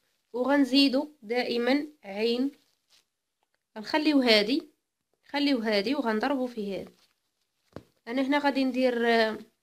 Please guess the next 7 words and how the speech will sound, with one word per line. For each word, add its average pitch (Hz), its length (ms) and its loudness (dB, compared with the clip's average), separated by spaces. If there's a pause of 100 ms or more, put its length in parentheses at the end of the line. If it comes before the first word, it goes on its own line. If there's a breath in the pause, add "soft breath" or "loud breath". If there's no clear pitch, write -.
(2250)
هنا 247 200 -4
غادي 262 280 0
ندير 247 240 2
الكوزه 240 840 2
على، 240 760 4 (440)
على 214 240 -2
جوج 254 280 -2